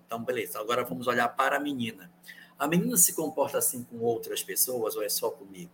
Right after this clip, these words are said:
Porque se for com outras pessoas, é um problema da personalidade dela, é um conflito que a, a criaturinha tem e que eu, na condição de avó, de avô, eu me incomodo com o comportamento que ela tem, mas ela é assim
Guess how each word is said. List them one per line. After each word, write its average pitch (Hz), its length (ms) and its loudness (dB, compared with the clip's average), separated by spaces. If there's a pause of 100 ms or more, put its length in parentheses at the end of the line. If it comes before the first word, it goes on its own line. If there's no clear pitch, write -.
Porque - 180 -8
se - 140 -2
for 147 220 -2
com - 100 -12
outras 107 320 -8
pessoas, 147 560 -6 (440)
é 113 80 -2
um 135 140 -2
problema 127 380 0
da 131 100 4
personalidade 117 1000 -2 (200)
dela, 107 600 4 (380)
é 104 80 -2
um 135 140 0
conflito 135 580 -2
que - 140 6
a, 127 100 8
a 107 160 0
criaturinha 135 800 2
tem 131 380 2 (440)
e 123 100 -8
que 151 280 4
eu, 185 180 10
na 180 140 6
condição 123 600 2
de 107 140 0
avó, 107 460 4
de - 140 0
avô, 139 540 2 (720)
eu 110 160 2
me 131 140 0
incomodo 147 800 2
com 170 140 -4
o 165 120 -2
comportamento 135 720 -2
que - 80 -6
ela 131 120 2
tem, 135 140 -2
mas 139 220 2
ela 143 260 8
é 135 140 10
assim 160 540 4